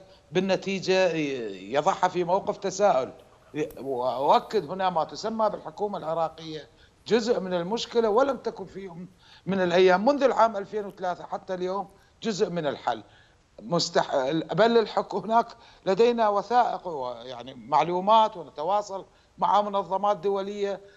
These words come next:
تؤكد لنا أن الح-، حتى المنظمات الدولية اللي ت-، تعتمد على تمويلها الذاتي في عملية التقصي وعملية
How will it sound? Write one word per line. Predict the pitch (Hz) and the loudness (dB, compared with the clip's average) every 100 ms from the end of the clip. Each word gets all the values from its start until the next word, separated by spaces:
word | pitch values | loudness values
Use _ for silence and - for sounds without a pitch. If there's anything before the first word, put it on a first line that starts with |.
| _ - | _ -2
تؤكد | 233 247 - 165 | 0 0 -4 -4
لنا | 233 240 220 | -2 0 -2
أن | 220 214 | -2 -6
الح-، | 180 - | -10 -10
حتى | - 247 - | 0 0 0
المنظمات | 262 220 208 180 180 160 | -2 -2 0 2 2 0
الدولية | 147 139 160 156 160 110 82 - _ _ _ - | -4 -4 -2 -2 -4 -8 -10 -12 _ _ _ -4
اللي | 170 170 170 | 0 2 2
ت-، | 170 | 0
تعتمد | 208 - 202 220 214 175 | -4 0 2 2 2 4
على | 175 190 185 180 | 2 4 0 0
تمويلها | 185 185 233 185 | -4 -2 -2 -2
الذاتي | 165 147 208 196 175 170 - _ _ - | -2 2 2 2 -4 -10 -14 _ _ -4
في | 190 | 0
عملية | 170 175 180 196 185 - | 2 2 0 0 -2 -4
التقصي | - 175 208 208 - 185 | -8 -2 0 0 -2 -4
وعملية | 180 147 127 156 156 165 | -2 -2 -4 -6 -6 -6